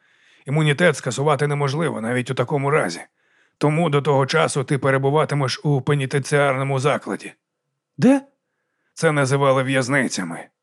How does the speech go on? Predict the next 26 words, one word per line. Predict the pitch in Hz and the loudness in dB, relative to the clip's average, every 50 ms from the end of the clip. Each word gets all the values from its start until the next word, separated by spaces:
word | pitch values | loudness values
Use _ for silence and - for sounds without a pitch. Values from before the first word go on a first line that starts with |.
| _ _ _ _ _ _ _ _ - | _ _ _ _ _ _ _ _ -4
Кілька | - 196 180 139 139 131 | -2 -2 0 0 0 0
ще | - - 143 135 | 0 0 0 0
залишилося. | 117 139 135 135 131 - - 147 139 110 101 90 - - - - - _ _ _ _ _ _ _ _ - | 0 0 0 0 0 0 -2 -4 -4 -4 -6 -8 -8 -10 -12 -16 -18 _ _ _ _ _ _ _ _ -4
Вони, | 131 147 151 143 | -2 0 0 2
звісно, | 117 135 147 135 - 143 131 | 2 2 0 0 0 0 0
покинуті, | - 135 - - 208 170 127 113 - - - - - | 0 0 0 0 0 0 0 -2 -4 -6 -10 -10 -10
але, | 123 139 147 143 | -10 -10 -8 -6
мабуть, | 135 131 127 131 139 135 - 113 | -6 -6 -4 -2 -2 -4 -4 -4
буде | 131 139 135 135 127 117 | -4 -2 -2 0 -2 -2
неважко | 113 135 143 143 156 135 120 - - 120 | -2 -6 -6 -6 -4 -6 -6 -6 -6 -6
відновити | 127 127 120 127 127 131 143 127 120 113 | -6 -4 -4 -4 -4 -2 -4 -4 -4 -4
одну | 120 120 123 123 117 | -6 -4 -4 -6 -6
з | 107 | -4
них | 123 123 113 110 | -4 -6 -6 -4
для | 127 127 | -2 -2
утримування | 120 120 117 135 135 127 123 120 120 120 123 117 110 - _ _ _ _ | -2 -2 -2 -2 -2 -2 -2 -4 -4 -4 -4 -6 -8 -10 _ _ _ _
єдиного | - 131 139 127 131 127 120 117 113 123 131 | -4 -2 -2 0 -2 -2 -2 -2 -2 -2 -2
в'язня. | 120 135 139 120 110 95 87 98 92 87 - _ _ _ _ _ _ _ _ _ _ _ _ _ _ _ | 0 -2 -2 -2 -2 -4 -4 -6 -10 -12 -14 _ _ _ _ _ _ _ _ _ _ _ _ _ _ _
А | - 135 | -4 -2
на | 147 139 | 0 0
зимовому | 131 147 147 147 151 147 143 143 139 139 131 | 0 0 2 2 2 2 2 2 2 0 0
конклаві, | - 139 135 131 131 139 156 170 160 139 131 127 | 0 0 0 0 0 0 0 0 0 -2 -2 -2
як | 127 120 - | -2 -2 -2
і | 139 | -2
було | 135 139 135 131 123 | -2 0 0 0 0
визначено, | 127 127 117 92 107 107 - - 107 101 90 | -2 -2 -4 -6 -6 -8 -8 -8 -10 -10 -12